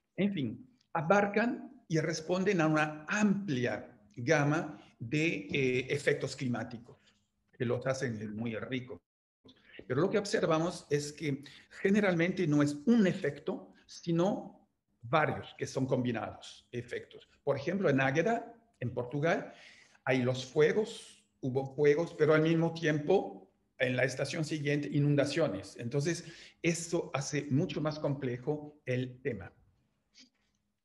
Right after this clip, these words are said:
Las respuestas son, diría, muy variadas, muy adaptadas a las necesidades inmediatas, no se trata de grandes, eh, eh, proyecciones hacia el futuro,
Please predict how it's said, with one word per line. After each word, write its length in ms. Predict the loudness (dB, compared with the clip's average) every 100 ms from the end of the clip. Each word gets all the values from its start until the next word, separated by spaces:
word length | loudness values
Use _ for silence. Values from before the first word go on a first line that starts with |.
| _ _ _ _
Las 200 | 2 4
respuestas 840 | 6 2 4 4 4 0 -2 -4 -14
son, 680 | -12 -2 2 2 0 -4 -16 -20 _ _ _
diría, 640 | -12 -2 0 2 0 -4 -12 _ -20 -20 _ _ _ _ _ _ _ -2
muy 180 | 2 4
variadas, 760 | 4 4 2 2 -2 -8 -18 _ _ _ _ _ _ _ _ -4
muy 300 | 0 4 4
adaptadas 640 | 4 0 0 0 0 0
a 40 | 0
las 140 | 2
necesidades 840 | 2 0 -2 -2 0 0 0 -6 -2
inmediatas, 680 | 2 4 4 4 4 -2 -2
no 140 | -2
se 120 | -2
trata 360 | -2 2 2 2
de 320 | 0 -4 -6 -10
grandes, 1000 | -2 2 2 2 0 -2 -8 -12 -16 _
eh, 280 | -10 -8 -8 -8
eh, 500 | -8 -10 -12 -14 -16 _ _ _ _ _
proyecciones 880 | -6 -2 -2 -2 _ -4 -2 0 0
hacia 300 | -4 0 0
el 120 | 0
futuro, 640 | -4 -10 -8 -8 -8 -14